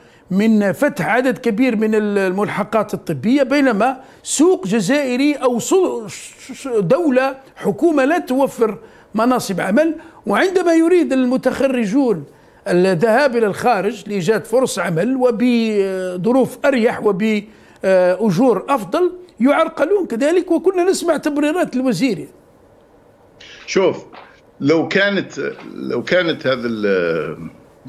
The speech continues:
Speaker 2: السلطة عندها إرادة سياسية، ما ك-، الجزائري ما يحوش كامل باش يمشي للخارج، اللهم إلا يمشي باش يتكون.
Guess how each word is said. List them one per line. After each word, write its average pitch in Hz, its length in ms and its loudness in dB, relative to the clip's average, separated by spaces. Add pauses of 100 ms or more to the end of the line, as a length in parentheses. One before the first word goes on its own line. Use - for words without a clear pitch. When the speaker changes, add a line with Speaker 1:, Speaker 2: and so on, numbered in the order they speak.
(140)
Speaker 2:
السلطة - 680 -2 (680)
عندها 151 580 2
إرادة 131 300 0
سياسية، 92 720 -6 (1300)
ما 135 160 2
ك-، 135 140 -2
الجزائري 170 1120 0
ما 139 180 2
يحوش 135 440 -2
كامل 156 320 0
باش 139 280 -2
يمشي 123 240 0
للخارج، 92 640 -4 (120)
اللهم 131 340 2
إلا 147 200 2
يمشي 143 460 0
باش 139 300 -2
يتكون. 104 520 -2